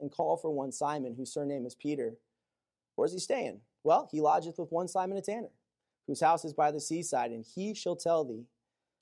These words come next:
what thou oughtest to do." And you know, I,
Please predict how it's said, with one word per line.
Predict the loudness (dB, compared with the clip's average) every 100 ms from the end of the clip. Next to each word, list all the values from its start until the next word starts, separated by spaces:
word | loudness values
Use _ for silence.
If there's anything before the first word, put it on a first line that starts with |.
| _ _
what | 2 4
thou | 4
oughtest | 4 2 -2 -12
to | -8
do." | -8 -8 _ _ _ _ _ _ _ _ _ _ _ _ _ _ _ _ _ _ -4
And | 2
you | 6
know, | 8
I, | 8 6